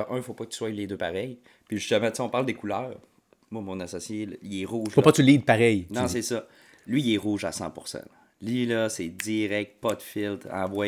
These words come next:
Speaker 1: on y va, puis, tu sais, il y a une idée, on en met. Moi, je suis plus vert, j'appuie ses idées, j'agis en tant que médiateur des fois, tu sais, quand il y a des conflits, je suis plus relax un peu. Fait que, tu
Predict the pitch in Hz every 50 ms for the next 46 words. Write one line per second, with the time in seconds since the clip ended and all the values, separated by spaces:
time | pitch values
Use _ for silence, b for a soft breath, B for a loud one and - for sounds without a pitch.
0 | 101 95 90 92 92 90 80 90 98 98 98 95 - - 82 78 76 73 73 -
1 | - 104 104 101 90 92 90 90 90 87 85 104 104 104 - - 92 92 90 85
2 | 87 98 110 120 120 b b b b 127 127 - - - 107 98 92 95 95 92
3 | 95 104 120 110 - b b b b b b b - 131 131 127 143 139 131 -
4 | - 120 104 98 101 95 98 101 101 101 104 104 104 101 b b b b b b
5 | b - - 110 110 117 113 120 123 113 113 117 110 - 107 101 101 101 104 107
6 | 92 87 - 104 104 104 98 90 85 - 104 101 98 - 107 95 - 95 90 101
7 | 92 90 85 90 87 80 - - 101 101 - - - 117 107 104 95 90 92 92
8 | 92 - - 101 82 80 - - 92 92 92 92 90 b b b b b b b
9 | - 92 87 82 -